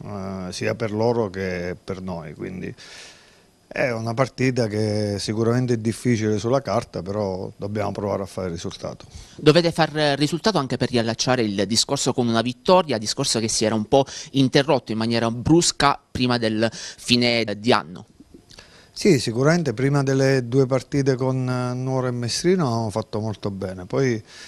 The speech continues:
Speaker 1: niente, abbiamo avuto un periodo che le cose non sono andate come dovevano andare, abbiamo cercato di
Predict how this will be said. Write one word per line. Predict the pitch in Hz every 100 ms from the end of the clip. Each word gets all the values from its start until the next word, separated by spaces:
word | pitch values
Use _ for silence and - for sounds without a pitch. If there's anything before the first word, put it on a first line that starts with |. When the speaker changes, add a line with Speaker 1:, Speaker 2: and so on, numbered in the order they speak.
| - - _ _ _ _ _ _ _ _ _ _
Speaker 1:
niente, | 123 120 101 95
abbiamo | 98 120 127
avuto | 131 131
un | 127
periodo | 135 139 139 123 120
che | 117 117 113 110 107 107 104 95 -
le | 113
cose | 117 120 113
non | 110 107
sono | 110
andate | 110 110 107 104
come | 110 107 107 104
dovevano | 98 104 110 107
andare, | 131 131 104 131 139 98
abbiamo | 95 101 98 104 104 104 101 95 95 - - - -
cercato | 98 - 113 104
di | 101 104 101